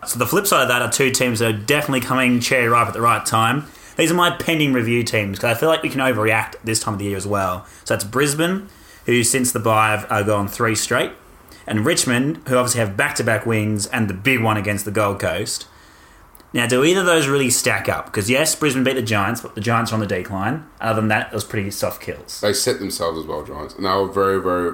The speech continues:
Speaker 2: they planned very,
Speaker 1: Yeah.
Speaker 2: very well for the game. Yep.
Speaker 1: And then Richmond obviously just beat up massively on, on a Suns side that they seem to beat up on all the time. So I feel like that's just, like, a historical quirk and a bit of a matchup thing as well.
Speaker 2: Yeah.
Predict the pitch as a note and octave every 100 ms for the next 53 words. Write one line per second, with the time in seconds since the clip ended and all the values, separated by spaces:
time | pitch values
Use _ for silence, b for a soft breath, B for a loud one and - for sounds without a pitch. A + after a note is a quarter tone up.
0 | - F#2 - F#2+ F#2 F2 E2 - F#2+ E2+
1 | F#2 F2+ F2 D#2+ E2 D#2+ F#2+ E2+ D#2 F2
2 | B1+ F#2+ - B B B - C3+ C3+ E3
3 | - C3+ C#3 B2+ A#2+ A#2 A2+ G#2+ A2 G2
4 | G#2+ G#2 G2 F2+ - G#2+ F#2+ F#2+ A2+ G#2
5 | G2+ - D#3+ D#3 D3+ C#3 C#3+ - C#3 E3
6 | D#3+ C3+ C#3 - - - _ C3 C3 A#2
7 | G#2 G#2+ F2 - - G2+ C#3+ C3 B2 A#2
8 | - G2 - G#2 A2 - D3 C#3+ C#3+ B2+
9 | C#3+ C3+ A#2+ G2+ C3+ A2+ A#2+ A2 A#2 A2
10 | - A#2 A2+ G#2 A2+ G2+ F#2